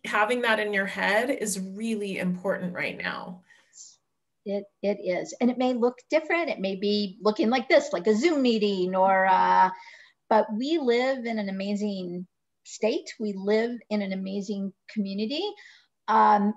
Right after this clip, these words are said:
Speaker 2: you and I are part of an amazing organization led by, by you and, um,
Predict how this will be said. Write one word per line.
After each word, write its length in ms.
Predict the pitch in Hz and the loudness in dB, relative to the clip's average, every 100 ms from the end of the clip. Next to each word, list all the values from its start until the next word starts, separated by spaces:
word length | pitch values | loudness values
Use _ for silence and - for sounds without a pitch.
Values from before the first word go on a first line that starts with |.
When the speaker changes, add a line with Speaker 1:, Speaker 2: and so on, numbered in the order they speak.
| - | -4
Speaker 2:
you 180 | 214 226 | -4 -2
and 120 | 208 | 0
I 260 | 196 233 - | 2 0 2
are 240 | 208 202 - | 2 2 -4
part 260 | - 208 214 - - | 0 2 0 -8 -2
of 120 | 196 196 | -2 0
an 60 | |
amazing 520 | 196 202 214 226 214 214 | -2 2 2 2 0 0
organization 880 | 208 208 185 185 185 196 202 269 240 | 0 0 -4 -6 -4 -4 0 0 2
led 320 | 208 190 190 | 2 2 0
by, 500 | 196 190 185 185 190 196 _ _ - | 2 2 2 0 -2 -6 _ _ -2
by 140 | 190 | 0
you 480 | 190 190 226 285 302 294 214 | 2 2 2 4 4 4 2
and, 580 | 208 202 202 202 202 - - | 0 0 0 0 -2 -4 -4
um, 420 | 208 202 196 | -2 -2 -2